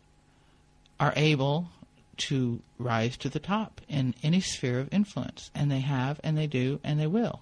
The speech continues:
They will continue to until we acknowledge their existence and acknowledge them as part of the spectrum of organic portals.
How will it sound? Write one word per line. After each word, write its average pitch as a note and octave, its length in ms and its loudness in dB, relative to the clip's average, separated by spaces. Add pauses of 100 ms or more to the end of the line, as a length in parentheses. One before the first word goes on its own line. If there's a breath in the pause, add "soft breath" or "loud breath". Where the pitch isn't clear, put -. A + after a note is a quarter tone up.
They C3+ 100 -2
will C3+ 120 0
continue A3+ 420 4
to - 180 -4
until C#3+ 300 0
we C3+ 100 2
acknowledge C3+ 600 0
their B2 120 0
existence E3 580 -4
and C3+ 100 0
acknowledge D3+ 560 2
them C3 300 2
as A#2+ 320 0
part D3+ 320 0
of C#3+ 100 -6
the C3+ 80 -4
spectrum C3+ 580 -4
of C3 300 -4
organic D3 400 -4
portals. - 480 -10